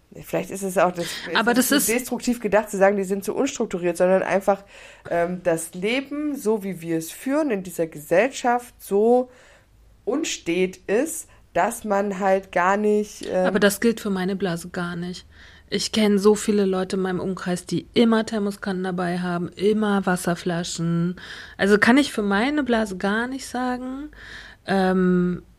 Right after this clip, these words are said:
Speaker 2: und ist in meinem Leben auch nicht so. Also erstmal trinke ich außerhalb und esse ich außerhalb relativ <laughs> wenig, so, weil's mir einfach zu teuer ist.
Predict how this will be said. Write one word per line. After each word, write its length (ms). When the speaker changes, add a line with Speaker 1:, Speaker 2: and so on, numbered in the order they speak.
Speaker 2:
und 180
ist 180
in 60
meinem 220
Leben 180
auch 80
nicht 180
so. 140
Also 220
erstmal 560
trinke 400
ich 160
außerhalb 520
und 120
esse 260
ich 120
außerhalb 420
relativ 540
<laughs> 100
wenig, 480
so, 320
weil's 200
mir 80
einfach 220
zu 140
teuer 340
ist. 220